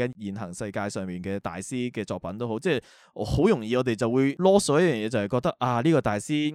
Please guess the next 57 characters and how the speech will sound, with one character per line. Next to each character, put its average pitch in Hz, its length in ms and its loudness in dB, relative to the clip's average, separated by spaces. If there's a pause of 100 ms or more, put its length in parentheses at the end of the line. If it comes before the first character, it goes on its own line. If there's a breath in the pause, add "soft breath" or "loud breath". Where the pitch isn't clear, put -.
(100)
設 127 180 -8
計 117 160 0
嘅 113 140 0
所 117 240 2
有 135 100 4
嘢 107 160 0
都 139 160 0
係 123 140 -2
一 113 100 0
定 107 180 -4
係 101 120 -8
勁 98 320 -10
㗎 101 80 -8
啦， 98 280 -8
即 143 100 -2
係 123 40 0
佢 117 140 -2
背 110 180 0
後 110 140 -2
一 - 20 -6
定 110 220 -6
係 101 60 -2
有 98 200 -2
一 - 20 0
套 123 180 -2
理 101 180 -8
念 104 200 -10
支 123 160 -6
持 113 220 -10
㗎 92 100 -8
啦。 90 200 -8 (120)
無 104 200 0
論 110 120 2
我 110 120 0
哋 107 100 -2
根 131 160 -2
本 131 80 0
可 135 100 4
能 123 120 2
冇 98 200 -4
睇 117 200 0
到 123 80 4
佢 117 180 2
有 104 140 0
咩 131 160 0
理 117 240 -2
論 110 100 -2
去 110 240 0
解 104 140 0
釋 147 120 2
佢 113 200 2
嗰 127 100 2
個 123 140 4
作 107 160 2
品 110 160 -6
又 101 160 -6
好， 101 120 -8